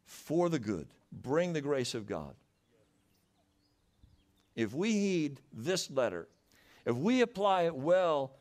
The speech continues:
to our lives, we're not gonna lose our identity, folks. We're gonna find it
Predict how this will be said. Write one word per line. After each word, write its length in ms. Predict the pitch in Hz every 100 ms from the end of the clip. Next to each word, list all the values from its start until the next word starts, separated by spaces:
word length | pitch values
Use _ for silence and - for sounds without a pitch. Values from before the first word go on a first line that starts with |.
| -
to 100 | - -
our 240 | 156 180
lives, 520 | 143 92 67 - - _ -
we're 180 | 131 233
not 200 | 269 240
gonna 220 | 226 165
lose 500 | 135 139 254 285 170
our 160 | 131 117
identity, 420 | 107 117 110 113
folks. 240 | 147 131
We're 180 | 139 196
gonna 180 | 156 104
find 480 | - - 156 139 82
it 240 | - -